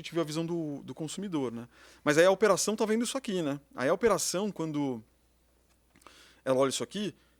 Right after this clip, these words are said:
enfim, eu vi lá o compromisso do Pix, tá tudo ok. Quando eu dou um aceitar aqui, eu já mudei de s-, status, tá vendo? Ó, saiu de, eu poderia cancelar esse xizinho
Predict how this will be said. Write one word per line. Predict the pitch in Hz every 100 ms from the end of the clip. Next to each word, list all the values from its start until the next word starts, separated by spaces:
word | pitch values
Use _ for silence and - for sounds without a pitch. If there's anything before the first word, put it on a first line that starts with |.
| -
enfim, | 147 143 117
eu | 120
vi | 123
lá | 151
o | 143
compromisso | 143 147 156
do | 160
Pix, | 208 208
tá | -
tudo | 147 165
ok. | 156 170 208 185 _ -
Quando | 180
eu | 214
dou | 170 165
um | 147
aceitar | 135 147 120 131
aqui, | 113 - 190 - _ _ _ _ -
eu | 127
já |
mudei | 143 139 151
de | 139
s-, | - - -
status, | - - 139 185
tá | -
vendo? | 135 131
Ó, | 110 - _ -
saiu | - 139
de, | 131 123 - _ _ - - - -
eu | 135
poderia | 170 175 196
cancelar | 202 - 170 139 214 _ _ _ -
esse | 113 -
xizinho | - 131 113 127 190